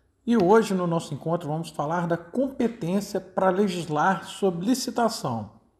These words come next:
Para que a gente se situe no tema, eu disse para vocês que o artigo trinta e sete, inciso vinte e um, estabelece uma regrinha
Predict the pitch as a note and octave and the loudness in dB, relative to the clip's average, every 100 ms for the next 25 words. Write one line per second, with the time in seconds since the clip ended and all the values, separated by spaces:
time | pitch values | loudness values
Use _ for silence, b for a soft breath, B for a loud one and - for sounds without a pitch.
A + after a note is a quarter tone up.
0 | _ _ _ _ b b b b b b | _ _ _ _ b b b b b b
1 | - A3 C4+ B3+ D#4 - B3 G3 - F3+ | 4 4 4 2 0 -2 -6 -6 -2 -2
2 | D3+ B2 F3 F#3+ D3 B2+ B2+ _ _ b | -2 -4 -2 0 -2 -6 -10 _ _ b
3 | b b b D3+ D3 A3+ - G#3+ D#3+ C#3 | b b b 0 0 0 2 2 0 -2
4 | - F#3+ E3 C#3+ - - _ _ _ - | 2 4 4 2 -8 -16 _ _ _ -8
5 | G3+ G3+ F3+ F#3 - - - C#4+ B3 - | -6 -4 -4 -4 -4 -6 -2 2 0 0
6 | - B3 A3+ C#3+ - - D#3+ D#3 D#3+ D3 | 2 2 2 -2 -4 -2 -2 -4 -10 -10
7 | - - G3 C#3+ C3+ B2+ D3+ - - D3+ | -12 -4 -4 -2 -4 -2 -4 -4 -4 0
8 | D3+ B2 b b b b b - - F#3 | 0 -2 b b b b b -2 0 4
9 | F#3 G#3 G#3+ G#3 F#3+ G3 D#3 D3+ F#3+ F#3+ | 4 2 2 0 4 4 2 2 2 2
10 | D3+ C3 | 0 -4